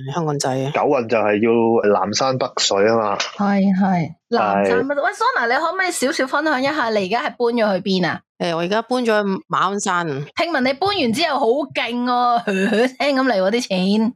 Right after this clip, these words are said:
Speaker 1: 係，唔好咁講。
Speaker 2: <laughs> 係，但係唔好咁講，
Speaker 1: <laughs> 唔好講
Speaker 2: 唔好話俾人聽。
Speaker 1: 係，唔好話俾人聽。
Speaker 3: 我要唔要嘟咗佢嗰幾個音？我嘟嘟嘟嘟嘟咁樣？
Speaker 1: 唔使嘅，唔使嘅，
Speaker 3: 好，好，
Speaker 1: 唔使嘅。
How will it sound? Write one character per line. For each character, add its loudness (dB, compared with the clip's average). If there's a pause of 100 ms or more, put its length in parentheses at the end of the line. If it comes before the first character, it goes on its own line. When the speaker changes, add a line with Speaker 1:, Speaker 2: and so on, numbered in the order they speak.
Speaker 1:
係， 0
唔 -6
好 -2
咁 0
講。 0
Speaker 2:
<laughs> -
係， 2
但 2
係 0
唔 -4
好 0 (140)
咁 -2
講， -2
Speaker 1:
<laughs> 0
唔 -10
好 -2
講 0
Speaker 2:
唔 2
好 2 (120)
話 -2
俾 -2
人 0
聽。 0
Speaker 1:
係， -4
唔 -4
好 0
話 0
俾 0
人 -2
聽。 -2 (240)
Speaker 3:
我 0
要 0
唔 -2
要 2
嘟 -4 (160)
咗 -2
佢 0
嗰 0
幾 0
個 0
音？ 0
我 -2
嘟 2
嘟 -2
嘟 0
嘟 -2
嘟 -4
咁 -2
樣？ -2
Speaker 1:
唔 0
使 0
嘅， -2
唔 -8
使 -4
嘅， 0
Speaker 3:
好， 0
好， -2
Speaker 1:
唔 2
使 0
嘅。 -2